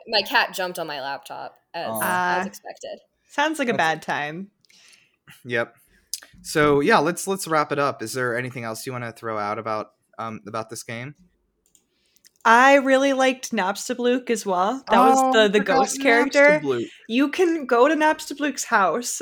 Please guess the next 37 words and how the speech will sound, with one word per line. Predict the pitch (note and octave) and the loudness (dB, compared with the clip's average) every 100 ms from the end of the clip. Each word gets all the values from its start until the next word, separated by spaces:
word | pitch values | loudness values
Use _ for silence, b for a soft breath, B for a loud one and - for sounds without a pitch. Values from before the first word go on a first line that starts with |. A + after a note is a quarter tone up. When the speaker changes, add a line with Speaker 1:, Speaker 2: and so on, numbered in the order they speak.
| - _ - | -12 _ 2
Speaker 3:
They, | A#3 | 2
I | - B3 | 4 0
think | - D4+ | 0 0
if | F4 F4 | 0 2
you | A#3 | 4
go | A3 | 6
to | A#3 | 6
the | C4 | 6
refrigerator, | C4+ C4 G#3+ A#3 A#3 B3+ | 4 2 2 4 4 4
they | A3+ | 2
offer | - F#3 G3 B3 | 0 0 0 -4
you | B3+ | -2
a | B3+ | -6
sandwich. | - F3+ D#3 C3 - - - b b b _ | -6 -10 -6 -6 -6 -12 -16 b b b _
And | - G#3+ G3 F#3+ G3 - - | 2 4 4 2 -4 -8 -10
you | A3 A3+ | -6 -4
eat | C4+ | -2
the | - | -2
ghost | G3+ A3 A3+ | 2 2 4
Speaker 2:
<laughs> | |
Speaker 3:
sandwich, | G#3 F3+ F#3 F3+ - G#3+ | 4 6 4 2 0 2
and | A3 | 4
then | A#3+ | 6
they | A#3+ C4 | 8 8
offer | G3+ A#3 C4+ B3+ | 8 6 6 4
to, | C#4 B3+ | 4 0
like, | A#3+ A3+ | 0 0
lay | G#3 G3 | 0 2
on | A3 | 2
the | A3+ | 2
ground | G3+ G#3 G#3+ G3+ | 2 4 4 0
and | G3 | -2
feel | G3 | -2
like | F#3+ F#3+ | 0 0
garbage | G3 F3 F#3 G3+ | -2 -2 -2 -2
with | A#3+ C4 | -4 -4
you. | C#4+ D4+ | -2 0